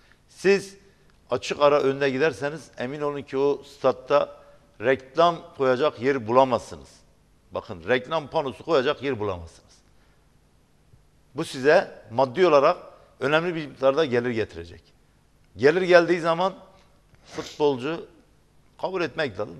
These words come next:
Para için ta memleketi terk etmiş gelmiş oynayacak.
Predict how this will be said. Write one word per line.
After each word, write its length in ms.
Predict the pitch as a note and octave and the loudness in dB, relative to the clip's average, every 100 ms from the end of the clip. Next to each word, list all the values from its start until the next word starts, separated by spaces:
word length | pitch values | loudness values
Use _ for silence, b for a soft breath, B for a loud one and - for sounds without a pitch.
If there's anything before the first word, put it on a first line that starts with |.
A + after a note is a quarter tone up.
| - | -8
Para 240 | D#3 D#3 | -6 -4
için 280 | A#2 - C#3 | -6 -10 -14
ta 200 | D#3 D#3 | -8 -6
memleketi 520 | C3 C3 B2 B2+ G2+ | -6 -6 -6 -8 -8
terk 180 | C3+ A2 | -12 -10
etmiş 300 | G2+ G#2 F2 | -14 -14 -10
gelmiş 420 | B2+ G#2 A#2 - b b b b b _ _ - | -8 -8 -12 -20 b b b b b _ _ -2
oynayacak. 580 | B2+ A2+ A2 G2 A#2 | 0 0 -2 0 -2